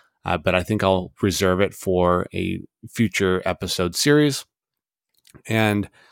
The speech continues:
I'm also not going to go into great detail on any one of these stocks that I'm going to be mentioning. So if you're looking to invest in any of them, you should do your own research in order to make a well-informed decision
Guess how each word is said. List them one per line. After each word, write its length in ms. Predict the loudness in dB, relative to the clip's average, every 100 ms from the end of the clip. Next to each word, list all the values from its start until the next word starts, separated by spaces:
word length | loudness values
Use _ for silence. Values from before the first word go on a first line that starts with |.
| -8
I'm 160 | -2 2
also 300 | 2 2 2
not 320 | 4 2 0
going 300 | 0 0 0
to 80 | -4
go 240 | -2 0 2
into 160 | 0
great 260 | 0 0 0
detail 360 | -4 0 0
on 220 | 2 0 0
any 240 | 2 4 2
one 340 | 4 2 2
of 200 | 0 -2
these 260 | -2 0 0
stocks 400 | 0 0 0 -2
that 140 | -2
I'm 260 | -4 -6 -10 _
going 260 | -4 0 0
to 40 |
be 140 | -2 -4
mentioning. 540 | -4 -6 -6 -8 -14 -14
So 360 | -4 0 0 -4 -12 _ -10
if 120 | 0
you're 200 | 2 2
looking 400 | 2 2 0 2
to 160 | 2
invest 420 | 2 2 2 0 -2
in 80 |
any 300 | -2 2 2
of 100 | 2
them, 300 | 2 2 0 -6 -20 _
you 80 | -6
should 160 | -4
do 100 | -2
your 200 | 0 2
own 140 | 2 2
research 480 | 2 4 2 2 -2
in 100 | -2
order 260 | -2 -4
to 80 | -6
make 300 | -4 -4 -4
a 40 |
well-informed 840 | -2 2 2 2 -4 -6 -2 -2 -4
decision 640 | -6 0 2 4 2 0